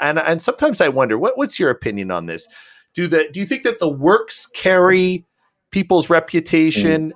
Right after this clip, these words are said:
Speaker 1: in and of themselves, or do we, uh, does the success or the stature in their era sort of, uh, make them worth studying? And so we,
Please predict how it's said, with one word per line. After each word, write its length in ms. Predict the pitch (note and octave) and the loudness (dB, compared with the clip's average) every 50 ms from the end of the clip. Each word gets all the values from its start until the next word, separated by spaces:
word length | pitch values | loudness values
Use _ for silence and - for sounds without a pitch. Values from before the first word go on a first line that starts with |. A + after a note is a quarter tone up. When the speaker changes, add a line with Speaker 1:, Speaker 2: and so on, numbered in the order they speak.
| _ - - | _ -6 -4
Speaker 1:
in 100 | D3 D3+ | -2 0
and 100 | D#3 D#3 | 0 0
of 120 | D3+ D3+ | 0 0
themselves, 640 | D3+ C#3 B2 - - E3 D#3+ E3 F3 F#3+ F#3+ F3+ - - | -2 -6 -4 -2 0 2 2 4 2 2 0 -2 -4 -2
or 260 | - D3 C#3+ C#3 C#3 C3 | 2 2 4 4 2 0
do 220 | B2 - D#3+ D#3+ | -2 -8 -8 -8
we, 420 | C#3 D3 D#3 D3 D3 C#3+ C#3 C3+ _ _ _ _ - - _ _ | -6 -4 -4 -4 -4 -4 -6 -10 _ _ _ _ -20 -20 _ _
uh, 320 | - C3+ C#3 C#3 C#3 C#3 C#3 | -2 0 2 4 4 2 2
does 260 | B2+ D#3+ D#3 C#3 - | 2 0 -2 -2 -2
the 180 | - D3+ C3 B2 | -6 -8 -8 -8
success 680 | - - - - D3+ - - - - G3+ G3+ G3 - - | -8 -8 -8 -8 -8 -8 -8 -4 -2 -2 -2 -2 -2 -4
or 60 | F3+ | -4
the 120 | C#3 C#3 A#2+ | -4 -4 -8
stature 580 | - - - D3+ D3+ D#3 D3+ - - D3 C3+ - | -6 -2 0 0 0 0 -2 -2 -2 -2 -2 -2
in 220 | - D3+ D#3 D#3 D3+ | -2 -4 -4 -2 -2
their 200 | C#3+ C#3 C3+ B2+ - | 0 0 0 0 2
era 600 | C3 C3 C3 B2+ B2 A2+ G#2+ G#2+ G#2+ A2 A2 A2 - | 2 4 4 4 4 4 4 2 2 2 2 0 -2
sort 340 | - - - C3+ A#2+ A2 G#2+ | -6 -12 -8 -4 -4 -4 -2
of, 360 | A2 G#2 G2+ G2+ G2 G2 G2 _ - | -2 -2 -2 -2 -4 -10 -12 _ -10
uh, 180 | A2+ G#2+ G#2 G2+ G2+ | -6 -6 -6 -6 -6
make 280 | G#2 B2 C3 C3 _ | -8 -8 -10 -8 _
them 160 | - A#2+ A2+ | -10 -10 -10
worth 240 | G#2+ G#2 A2 A2 G#2 | -6 -6 -6 -6 -8
studying? 540 | - - - - - A2+ G#2 F#2 E2 D2 D#2+ F2+ | -10 -16 -10 -4 -4 -2 -2 -4 -6 -12 _ -18
And 120 | G2 G2 | -18 -18
so 140 | - - G#2 | -14 -14 -12
we, 240 | G2+ G2 G2 G2 | -10 -10 -12 -12